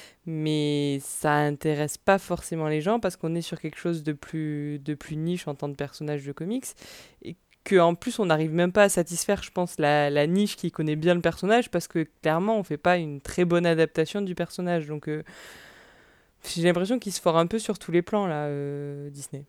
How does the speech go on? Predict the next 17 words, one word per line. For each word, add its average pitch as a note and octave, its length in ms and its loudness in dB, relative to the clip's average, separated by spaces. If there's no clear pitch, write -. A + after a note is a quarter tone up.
Enfin, C3+ 480 0
peut-être D3+ 140 -2
que - 100 -12
ça D#3 80 2
leur C#3 100 4
fera D3 160 0
quand C#3+ 120 2
même C#3+ 140 2
des C#3 100 2
beaux D3 120 0
chiffres, - 320 -6
hein, D#3 40 -2
euh, C3 560 -6
mais C3 560 -8
je - 60 -20
sais D#3 80 -10
pas. B2+ 160 -8